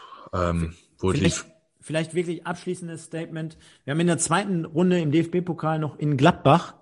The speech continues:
Speaker 2: eins null <laughs> gewonnen vor fünfundvierzigtausend Zuschauern. Also auch da damals,
Speaker 1: Haben wir nicht
Speaker 2: äh,
Speaker 1: sogar eine Verlängerung da gewonnen?
Speaker 2: Nee, hier steht nach regulärer Spielzeit, hatte ich ja in der Recherche rausgesucht, auch an dem, äh, Dienstagabend.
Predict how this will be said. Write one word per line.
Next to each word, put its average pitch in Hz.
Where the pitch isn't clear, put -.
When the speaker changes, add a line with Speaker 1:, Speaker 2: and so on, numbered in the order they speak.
Speaker 2:
eins 131
null 175
<laughs> -
gewonnen 156
vor 151
fünfundvierzigtausend 131
Zuschauern. 135
Also 131
auch 127
da 143
damals, 147
Speaker 1:
Haben -
wir 139
nicht 139
Speaker 2:
äh, -
Speaker 1:
sogar 131
eine 117
Verlängerung 151
da 147
gewonnen? 147
Speaker 2:
Nee, 147
hier 139
steht 165
nach 160
regulärer 127
Spielzeit, 139
hatte 123
ich -
ja 123
in 117
der 117
Recherche 123
rausgesucht, 127
auch 139
an 151
dem, 139
äh, 127
Dienstagabend. 151